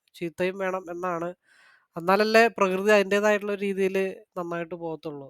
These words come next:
അപ്പൊ മാനും വേണം പുലിയും വേണം എന്ന് പറഞ്ഞ പോലെ തന്നെ അതിനെ തിരിച്ചറിയാനും,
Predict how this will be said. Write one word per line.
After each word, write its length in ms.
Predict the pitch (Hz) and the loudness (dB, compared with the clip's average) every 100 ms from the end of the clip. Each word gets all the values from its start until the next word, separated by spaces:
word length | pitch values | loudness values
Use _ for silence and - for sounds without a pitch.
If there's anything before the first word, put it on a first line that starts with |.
| 139 | -20
അപ്പൊ 180 | 143 180 | -16 -10
മാനും 380 | 175 156 165 208 | -2 0 0 0
വേണം 260 | 220 208 220 | 2 2 0
പുലിയും 360 | 220 180 190 196 | -4 -4 -4 -2
വേണം 240 | 165 135 _ _ _ _ _ _ _ _ - _ _ | -6 -8 _ _ _ _ _ _ _ _ -20 _ _
എന്ന് 160 | - 180 | -8 0
പറഞ്ഞ 240 | 185 175 | 0 2
പോലെ 240 | 190 196 196 | 2 4 4
തന്നെ 200 | 190 208 277 523 _ _ 180 | 4 0 -2 -10 _ _ -2
അതിനെ 280 | 180 202 233 | 0 0 -2
തിരിച്ചറിയാനും, 1000 | 233 208 - - 247 247 247 240 240 | -2 -4 -8 4 6 8 10 8 6